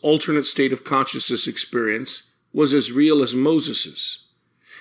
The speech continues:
And alternate states of consciousness experiences are from one side of the Bible, one of the creation stories in Genesis, all the way to the book of Revelation.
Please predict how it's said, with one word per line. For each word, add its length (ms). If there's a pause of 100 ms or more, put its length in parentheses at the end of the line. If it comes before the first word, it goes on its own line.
And 120
alternate 400
states 380
of 140
consciousness 680
experiences 880 (400)
are 100
from 280
one 200
side 380
of 80
the 80
Bible, 540 (240)
one 200
of 120
the 40
creation 500
stories 460
in 80
Genesis, 720 (320)
all 240
the 80
way 220
to 80
the 100
book 240
of 140
Revelation. 640